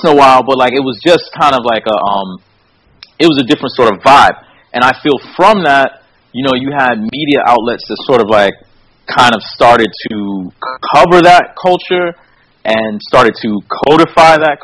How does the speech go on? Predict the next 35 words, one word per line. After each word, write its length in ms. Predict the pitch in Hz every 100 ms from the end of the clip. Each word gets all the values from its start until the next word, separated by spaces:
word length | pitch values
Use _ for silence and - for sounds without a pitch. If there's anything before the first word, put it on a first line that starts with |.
| -
culture 480 | 175 165 - 160 165 156 151 -
and 160 | 107
started 400 | - - 113 107 101
to, 320 | 107 104 98 92
um, 360 | 90 90 90 85 _ _ _ _ _ -
you 160 | 120 120
know, 360 | 98 92 87 _ _ _ -
<clears throat> 40 | - - _ _ _ _ _ _ _ -
kind 140 | 147
of 60 | 127
even 200 | 131 123
become, 400 | 113 - 135 123
like, 180 | 117 104 -
the, 160 | 101 98 95
uh, 260 | 92 90 87 _ _ _ _ _ _ _ _ _ _ _ -
the 140 | 117
major 320 | 113 120 104
media 600 | 104 117 113 107 101 98 90
outlets 380 | 117 131 117 - - 117
to 320 | 98 95 87 -
stay 340 | - - 120 113
up 240 | 165 - -
on 440 | 107 104 95 92 _ -
what's 340 | 98 104 95 -
happening 560 | 147 165 190 175 123
in 80 | 107
that 180 | 101 98 -
culture, 380 | 98 92 98 92
but 140 | 107
in 80 | 127
a 80 | 110 104
weird 200 | 135 139 -
sort 80 | 113
of 80 | 98
way, 160 | 107